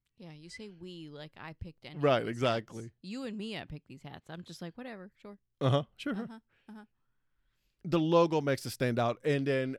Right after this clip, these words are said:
Speaker 2: um, I do have a lot of black hats and, you know, blue hats, but I like the weird colors, like the bright
Speaker 1: You
Speaker 2: colors.
Speaker 1: do like the weird colors. I think you go for that quite a bit.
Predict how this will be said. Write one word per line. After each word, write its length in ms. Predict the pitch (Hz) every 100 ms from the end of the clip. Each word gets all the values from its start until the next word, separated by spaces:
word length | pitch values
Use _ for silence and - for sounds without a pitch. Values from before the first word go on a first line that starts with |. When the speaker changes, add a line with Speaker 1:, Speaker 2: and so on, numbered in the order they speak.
| -
Speaker 2:
um, 380 | 131 127 127 127
I 120 | 139
do 160 | 226
have 160 | 233 226
a 20 |
lot 240 | 151 131 131
of 80 |
black 260 | 95 104 123
hats 280 | 175 180 175
and, 380 | 117 107 107 110
you 140 | 135
know, 100 | 117
blue 260 | 95 113 127
hats, 220 | 165 160
but 200 | - 101 - - - _ _
I 60 | 127
like 280 | 135 156 156
the 80 | 151
weird 420 | 120 127 131 131
colors, 440 | 143 135 135 139
like 160 | 127 107
the 80 | 110
bright 340 | - 120 123 117
Speaker 1:
You 60 | 349
Speaker 2:
colors. 120 | -
Speaker 1:
do 80 | -
like 140 | 330 233
the 60 | 208
weird 180 | 185
colors. 280 | - 185 165 -
I 60 | 254
think 200 | 311 320
you 100 | 262
go 180 | 226
for 140 | 233 240
that 160 | 202
quite 200 | - 202 190
a 40 |
bit. 220 | 180 262